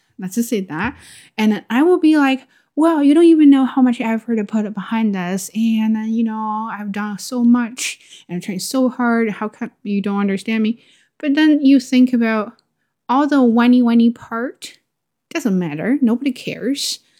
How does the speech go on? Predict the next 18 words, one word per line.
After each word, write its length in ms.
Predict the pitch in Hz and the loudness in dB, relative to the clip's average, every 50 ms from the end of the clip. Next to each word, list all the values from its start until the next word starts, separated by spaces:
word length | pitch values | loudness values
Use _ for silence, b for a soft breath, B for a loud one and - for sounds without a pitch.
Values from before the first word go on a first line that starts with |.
| _ _ _ | _ _ _
because 300 | - 202 202 202 196 196 - - | -6 -4 -2 -2 -2 -2 -4 -4
all 200 | 208 226 285 320 | -2 -2 0 0
they 160 | 311 320 320 | 0 -2 -4
say 480 | 294 - - 214 196 185 196 208 202 _ - | -4 -4 -6 -4 -4 -2 -2 -4 -4 _ -4
or 300 | 220 220 214 - - _ - | -4 -4 -4 -4 -8 _ -4
all 160 | 233 254 262 | -2 -2 -2
they 180 | 240 240 214 202 | -2 -4 -4 -4
see 760 | - - - - - 349 370 370 339 262 254 262 269 B B B B B B B _ _ _ _ - | -6 -10 -10 -10 -4 -2 2 4 6 8 8 6 6 B B B B B B B _ _ _ _ -4
is 480 | 226 214 208 208 208 202 - - - _ _ _ _ _ _ - | -2 -2 0 -2 -4 -6 -8 -12 -16 _ _ _ _ _ _ -8
you 140 | - 180 190 | -6 -4 -4
have 240 | 180 - 180 185 185 | -4 -6 -6 -6 -6
a 80 | 170 | -6
bad 260 | 175 - - - - - | -6 -8 -10 -12 -12 -10
video 460 | 190 202 247 269 262 220 196 160 143 | -6 -2 0 2 2 2 0 -2 -2
and 160 | 139 175 175 | -4 -6 -8
nobody 240 | 160 120 110 151 156 | -8 -8 -10 -10 -6
likes 440 | 185 208 247 262 294 285 - - - | -4 -2 0 0 -2 -2 -6 -10 -16
it. 380 | - - - - _ - - | -16 -18 -20 -20 _ -20 -20